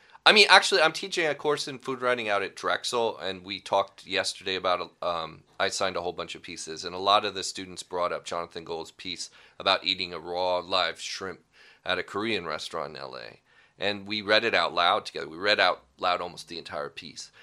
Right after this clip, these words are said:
And, you know, there's something so powerful. John McPhee taught me this. He would force us to read our pieces out loud.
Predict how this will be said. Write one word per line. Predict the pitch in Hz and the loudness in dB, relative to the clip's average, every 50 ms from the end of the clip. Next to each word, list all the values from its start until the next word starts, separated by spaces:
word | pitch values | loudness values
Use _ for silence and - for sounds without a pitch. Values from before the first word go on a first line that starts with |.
| - - - | -20 -8 0
And, | - 110 120 117 113 - - | 4 4 4 4 0 -8 -10
you | 127 120 | -6 -2
know, | 127 127 123 | 0 0 0
there's | 113 127 123 - | 0 -2 -2 -2
something | 147 151 143 160 123 | -2 -2 -2 -4 -4
so | - - 117 | -4 -4 -6
powerful. | 113 - - 98 98 95 107 104 - 101 - | -4 0 2 4 4 4 2 0 -2 -4 0
John | 110 110 113 117 110 | 2 2 2 2 -2
McPhee | 101 - - 110 101 92 85 - | -6 -6 -6 -6 -6 -6 -8 -4
taught | - 95 95 87 76 | 0 0 0 0 0
me | 80 | -6
this. | 76 71 67 - | -12 -12 -10 -10
He | - 98 | -8 -8
would | 98 90 | -8 -10
force | - - 98 95 87 - - | -8 -6 -6 -4 -4 -6 -6
us | 85 - - | -8 -8 -10
to | - 82 | -10 -10
read | 85 85 78 73 | -12 -10 -8 -8
our | - | -8
pieces | - - 78 76 - - - - | -10 -10 -14 -14 -14 -12 -10 -10
out | 58 55 57 65 | -10 -10 -10 -10
loud. | 62 53 50 50 | -12 -12 -12 -12